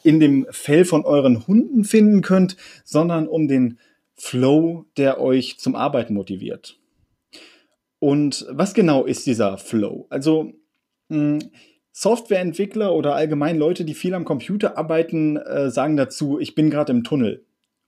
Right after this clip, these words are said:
Oder Leute, die viel Sport machen, kennen das Ganze vielleicht als sogenanntes Runners High. Da möchte man <laughs> gar nicht mehr aufhören mit dem Sport machen.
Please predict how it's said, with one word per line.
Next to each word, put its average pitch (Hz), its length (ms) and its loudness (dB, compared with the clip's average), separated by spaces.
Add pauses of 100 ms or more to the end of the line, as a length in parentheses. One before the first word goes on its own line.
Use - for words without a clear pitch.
Oder 120 500 4 (400)
Leute, 165 240 4
die 156 100 -2
viel 139 160 2
Sport 180 380 -2
machen, 160 240 -2
kennen 160 200 -4
das 160 180 -6
Ganze 160 260 -4
vielleicht 156 320 -4
als 131 140 -6
sogenanntes 147 480 -4
Runners 127 440 -4
High. 87 180 -8
Da 107 60 -4
möchte 123 220 -4
man 135 120 0
<laughs> - 20 0
gar - 140 -4
nicht 131 160 -6
mehr 123 120 -4
aufhören 123 400 -2
mit 107 120 -4
dem 104 120 -6
Sport - 420 -16
machen. - 340 -16